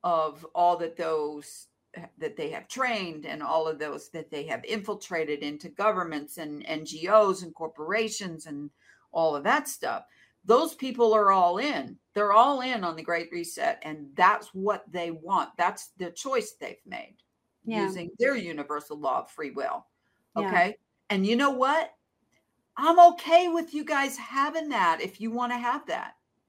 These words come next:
Speaker 2: Yeah.
Speaker 1: If you wanna take half the world and make your Great Reset experiment, okay,
Speaker 2: Mm-hmm.
Speaker 1: which is all it, it could be at this point, 'cause it hasn't happened yet, and they
Speaker 2: Yeah.
Speaker 1: haven't done it yet.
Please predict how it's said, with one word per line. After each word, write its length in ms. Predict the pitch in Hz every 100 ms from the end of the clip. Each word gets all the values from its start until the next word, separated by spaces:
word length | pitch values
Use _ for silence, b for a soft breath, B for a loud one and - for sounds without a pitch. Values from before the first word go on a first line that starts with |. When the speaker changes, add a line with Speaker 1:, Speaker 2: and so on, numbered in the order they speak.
| _ _ -
Speaker 2:
Yeah. 220 | 190 180 185 - _ _ -
Speaker 1:
If 160 | 220
you 160 | 220 294
wanna 320 | 320 330 311
take 320 | - 277 226
half 640 | 220 - 196 247 302 - -
the 120 | 320
world 640 | 277 196 160 147 160 190 _ _ _ _ _ _
and 220 | 196 196
make 260 | 196 214 214
your 140 | 208 202
Great 380 | 202 202 254
Reset 640 | 254 262 233 240 202 - _ _ -
experiment, 1160 | 214 - - - 202 185 170 160 202 240 - - _ _ -
okay, 280 | 240 269 302
Speaker 2:
Mm-hmm. 60 | 208
Speaker 1:
which 240 | 190 -
is 160 | - -
all 280 | 175 170 180
it, 100 | 196 -
it 160 | - 185
could 200 | - 196
be 240 | - 240 247
at 100 | -
this 160 | 160
point, 380 | - 254 240 190
'cause 220 | 190 160
it 100 | 156
hasn't 300 | 175 165 156
happened 420 | 160 262 - 143
yet, 380 | 139 117 185 - -
and 160 | 170
they 120 | 156 151
Speaker 2:
Yeah. 120 | 170
Speaker 1:
haven't 320 | 180 180 -
done 220 | 165 254
it 160 | 170 -
yet. 400 | 120 113 190